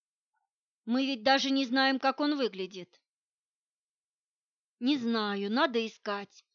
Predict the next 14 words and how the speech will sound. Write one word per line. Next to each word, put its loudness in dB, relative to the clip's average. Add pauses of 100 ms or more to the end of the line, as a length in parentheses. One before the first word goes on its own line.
(600)
Он 0
ведь -2
собирался 2
ехать -4
туда, -4
что-то -4
должно 4
было 4
остаться». -6 (1800)
Андрей -2
начал -2
осматривать -4
третий -6
сундук, -10